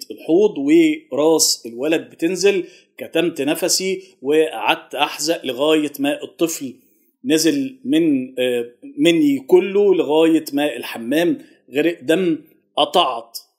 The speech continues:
الحبل السري بإيدي." أنا مش عارف القلب ده، يعني موضوع صعب شوية.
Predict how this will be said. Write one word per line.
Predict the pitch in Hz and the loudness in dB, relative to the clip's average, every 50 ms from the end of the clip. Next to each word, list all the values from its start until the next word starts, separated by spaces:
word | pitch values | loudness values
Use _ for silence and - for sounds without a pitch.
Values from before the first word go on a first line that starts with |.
| _ - 127 | _ -10 -10
الحبل | 127 127 - - - 196 190 175 170 170 | -10 -8 -6 -2 -2 -2 -2 -2 -2 -2
السري | 165 156 - - - 202 214 208 196 196 214 208 202 190 - 139 | 0 2 2 4 4 4 4 2 0 -4 -4 -6 -6 -8 -8 -10
بإيدي." | 151 - 175 156 139 113 120 147 135 | -8 -4 -2 -2 -2 -2 -4 -10 -8
أنا | 127 135 | -8 -6
مش | 131 123 - | -4 -4 -4
عارف | - 131 139 135 135 - - | -4 -4 -4 -4 -6 -8 -12
القلب | - - - 123 117 104 113 | -16 -12 -10 -10 -10 -10 -12
ده، | 107 107 - - _ _ _ _ _ _ _ _ _ | -14 -14 -16 -18 _ _ _ _ _ _ _ _ _
يعني | - - 180 180 104 117 113 104 123 - _ - | -20 -20 -20 -18 -18 -18 -18 -18 -20 -20 _ -14
موضوع | 120 123 127 131 131 131 131 127 131 135 113 95 | -12 -10 -10 -6 -4 -4 -4 -4 -4 -4 -4 -4
صعب | - - 117 107 - | -4 -4 -6 -8 -10
شوية. | - - - 113 - 80 80 - | -10 -12 -14 -14 -16 -18 -20 -20